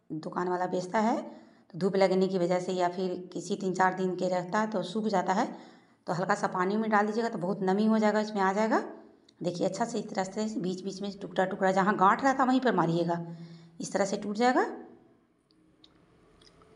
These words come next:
इतना soft इसका छिलका होता है कि बीच बीच में से जगह गांठ रहेगा वहीं पर से तोड़िएगा तो आराम से टूटेगा। और छोटा छोटा टुकड़ा में हम लोग को काट लेना है इस तरह से। एकदम अच्छा से वीडियो दिखा रहे हैं, इस तरह से देखते जाइए।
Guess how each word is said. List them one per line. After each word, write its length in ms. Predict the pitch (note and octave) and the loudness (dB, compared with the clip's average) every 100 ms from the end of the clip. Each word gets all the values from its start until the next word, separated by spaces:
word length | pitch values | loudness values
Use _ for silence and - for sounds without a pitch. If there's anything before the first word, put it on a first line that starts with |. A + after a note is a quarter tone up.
| - | 2
इतना 260 | G#3 G#3+ B3+ | 6 8 6
soft 320 | B3 A3 A3 | 6 4 4
इसका 200 | A3+ A#3 | 2 2
छिलका 280 | A3 G#3+ A3 | 4 4 4
होता 140 | G#3+ | 4
है 60 | G#3+ | 4
कि 120 | G#3+ | 2
बीच 220 | A3 A#3 A#3 | 2 2 2
बीच 200 | A3+ A3+ | 0 0
में 80 | A3 | 0
से 120 | G#3+ | 2
जगह 240 | G#3+ G#3+ B3+ C#4+ C#4+ A3+ | 4 6 6 6 2 2
गांठ 260 | G#3+ A3 | 2 4
रहेगा 180 | B3+ B3 | 2 2
वहीं 200 | A3+ A3+ | 4 4
पर 100 | A3+ | 2
से 120 | A3+ G#3+ | 0 0
तोड़िएगा 360 | A3 A3 B3 | 4 4 4
तो 520 | G4+ - - - - | 2 -2 -14 -18 -2
आराम 220 | F3 - G#3+ | 2 4 2
से 100 | A#3+ | -2
टूटेगा। 400 | A#3 A#3+ B3+ E4+ | -4 0 2 0
और 500 | - - - - - | -2 -12 -20 -12 -4
छोटा 260 | B3+ B3+ | 0 2
छोटा 240 | B3+ B3 A3+ | 0 0 -2
टुकड़ा 260 | A3+ A3 G3+ | -2 0 2
में 120 | G#3 | 2
हम 100 | G3+ | -2
लोग 100 | G3+ | 0
को 100 | G#3 | 0
काट 240 | G3 F#3+ | 2 0
लेना 160 | G#3+ A3 | 0 0
है 180 | A#3+ D#4 - - - - F#3+ | 2 2 0 -10 -18 -16 -12
इस 120 | - | -4
तरह 140 | G3+ | -2
से। 140 | G#3 F#4 | -2 -4
एकदम 1600 | A#4 - - - _ _ _ _ _ _ _ _ _ - C4+ G3 | -6 -12 -20 -20 _ _ _ _ _ _ _ _ _ 2 6 6
अच्छा 220 | F#3 G#3 | 6 2
से 120 | G3 | 2
वीडियो 240 | G3 G3 G#3 | 2 4 6
दिखा 260 | G#3 G#3 | 4 4
रहे 120 | G#3 | 4
हैं, 60 | G#3+ | 2
इस 100 | G#3+ | 2
तरह 120 | F#3+ | 2
से 120 | F#3+ G3 | 2 2
देखते 300 | F#3+ G#3 A3+ | 2 2 2
जाइए। 440 | A#3 A#3 E4 - | 4 4 2 0